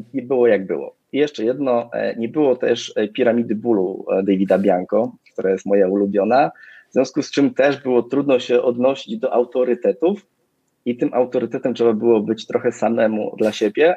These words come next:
ale również i, e, dla tych, którzy, z którymi się współpracowało. E,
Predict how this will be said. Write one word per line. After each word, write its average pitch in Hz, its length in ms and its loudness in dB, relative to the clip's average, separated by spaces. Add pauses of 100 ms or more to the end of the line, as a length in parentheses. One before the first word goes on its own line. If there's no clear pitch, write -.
(120)
ale 131 360 4
również 135 600 -4
i, 135 240 -14 (440)
e, 110 320 4
dla 117 280 4
tych, 127 260 -4
którzy, 117 600 0
z - 60 -10
którymi 113 280 -4
się 117 120 -10
współpracowało. 110 960 -2 (800)
E, 98 360 2